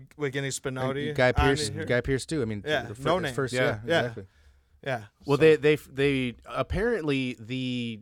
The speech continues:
Speaker 3: the screenwriter and the director bumped into each other, and they kind of decided to work together because they, they had both read the book
Speaker 1: Mm-hmm.
Speaker 3: and they knew it was
Speaker 2: Right.
Speaker 3: gonna be adapted,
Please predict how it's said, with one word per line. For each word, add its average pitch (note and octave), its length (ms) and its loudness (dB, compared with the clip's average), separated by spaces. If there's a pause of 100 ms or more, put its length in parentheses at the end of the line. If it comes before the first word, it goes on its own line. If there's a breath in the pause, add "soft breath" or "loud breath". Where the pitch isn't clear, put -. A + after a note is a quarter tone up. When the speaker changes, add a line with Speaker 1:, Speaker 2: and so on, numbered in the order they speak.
Speaker 3:
the A#2 120 -6
screenwriter E3+ 760 -2
and C3 200 -2
the C3 40 -2
director A2 680 -2 (520 soft breath)
bumped A#2+ 340 0
into F3 260 0
each A2 200 -2
other, F#2 360 -2 (680)
and A#2+ 140 -4
they B2 80 -2
kind C#3 240 -4
of B2 100 -4
decided A#2 420 -2
to G#2 60 -6
work B2+ 200 -4
together A#2 240 -2
because A2 320 -10
they, A2 180 -6 (180)
they A#2 160 -4
had A#2+ 180 -8
both A#2 220 -4
read B2 200 -2
the F3 80 -4
book G#2+ 360 -4
Speaker 1:
Mm-hmm. B2 200 -18
Speaker 3:
and A2+ 100 -8
they A#2 60 -2
knew B2+ 240 -2
it A2+ 100 -10
was A2 180 -4
Speaker 2:
Right. F#2+ 100 -8
Speaker 3:
gonna A#2 120 -6
be G2+ 120 -8
adapted, A2+ 500 -6